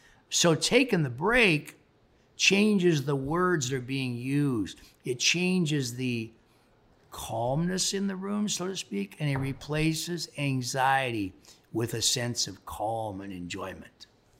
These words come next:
So starting conversations is important. Knowing when the conversations or the meeting agendas, the negotiations have gotten too tense,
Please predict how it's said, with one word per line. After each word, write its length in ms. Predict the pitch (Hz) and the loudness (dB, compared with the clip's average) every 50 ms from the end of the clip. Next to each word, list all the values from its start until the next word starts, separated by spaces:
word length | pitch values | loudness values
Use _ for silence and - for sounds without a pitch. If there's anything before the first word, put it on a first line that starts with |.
| _ - - - - - - _ _ _ _ - - _ - - - - - - - | _ -20 -20 -20 -20 -20 -20 _ _ _ _ -20 -20 _ -20 -20 -20 -20 -20 -6 2
So 400 | - - 202 175 147 - - - - - - | 6 10 10 10 10 8 2 -10 -16 -14 -4
starting 440 | - - - - 160 180 214 233 214 | 0 2 6 8 8 8 8 6 4
conversations 840 | - 202 196 202 208 202 208 - - 196 190 196 - - 196 190 170 | 6 6 6 8 6 6 2 2 4 4 4 4 2 2 2 2 2
is 160 | 185 185 175 | 2 2 4
important. 680 | 190 180 160 - - - 165 160 160 160 160 151 143 - - _ _ _ - - _ _ _ _ - | 4 2 2 2 0 -2 -2 0 0 0 0 0 -2 -4 -8 _ _ _ -20 -20 _ _ _ _ -4
Knowing 760 | 131 131 131 139 147 165 175 180 175 165 156 143 135 127 | 0 2 4 6 6 6 8 6 6 6 4 2 2 0
when 640 | 131 147 156 170 180 196 208 214 214 220 220 220 226 - | 0 2 4 4 6 6 6 6 4 4 2 0 -4 -8
the 80 | 156 139 | -8 -4
conversations 1200 | - 139 151 160 160 160 151 - - 147 151 156 147 - - 165 165 160 160 160 156 156 - - - - _ _ | 0 2 2 2 2 2 0 2 2 2 2 2 2 0 0 -2 -2 0 0 0 -2 -4 -8 -12 -18 -20 _ _
or 160 | - 117 120 113 | -8 -6 -6 -4
the 120 | 107 104 | -4 -2
meeting 380 | 107 120 143 156 160 160 160 151 | 2 4 6 6 6 6 4 2
agendas, 920 | 147 139 120 139 139 139 143 143 139 139 135 139 139 135 135 - - - - _ _ _ _ _ _ _ _ _ _ _ _ - | 0 -2 -2 -2 -2 -2 -2 -2 -2 -4 -2 -2 -2 -2 0 -2 -2 -4 -8 _ _ _ _ _ _ _ _ _ _ _ _ -10
the 120 | 104 101 101 | -6 -4 -2
negotiations 960 | 110 107 110 139 147 143 - - 139 131 127 139 139 131 - 151 143 123 - | 0 4 6 6 8 8 6 4 2 2 2 2 2 2 0 -2 -2 -4 -6
have 140 | 110 104 | -8 -6
gotten 340 | 110 120 117 113 110 113 110 | -4 -2 -2 -2 -4 -6 -8
too 200 | - - - 113 | -8 -6 -6 -6
tense, 560 | 104 - 139 165 233 262 - - - - - | -4 -4 -4 -2 -2 -4 -4 -6 -6 -8 -10